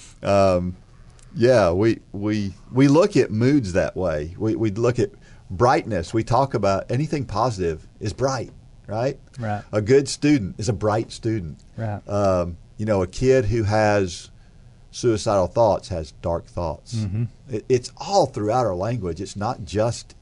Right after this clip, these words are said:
Speaker 1: uh, biblically and in, in our
Speaker 2: But it's all
Speaker 1: Christian lives.
Speaker 2: biblical.
Speaker 1: But it's all biblical.
Speaker 2: It
Speaker 1: That's
Speaker 2: is.
Speaker 1: right. It
Speaker 2: Yeah.
Speaker 1: is. Yeah. Yeah.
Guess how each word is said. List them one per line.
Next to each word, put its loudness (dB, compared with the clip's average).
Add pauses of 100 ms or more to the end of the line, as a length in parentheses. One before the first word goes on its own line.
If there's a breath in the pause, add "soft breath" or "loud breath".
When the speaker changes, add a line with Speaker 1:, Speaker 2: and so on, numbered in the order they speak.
(140)
Speaker 1:
uh, -14 (240)
biblically -2 (520 soft breath)
and -8 (140)
in, -2
in 0
our 0
Speaker 2:
But 4
it's 4
all 6
Speaker 1:
Christian 6
lives. 6
Speaker 2:
biblical. 2 (160)
Speaker 1:
But 4
it's 0
all 2
biblical. -2
Speaker 2:
It -10
Speaker 1:
That's -2
Speaker 2:
is. 0
Speaker 1:
right. 0 (100)
It -4
Speaker 2:
Yeah. 0
Speaker 1:
is. -4
Yeah. 0 (680 soft breath)
Yeah. -6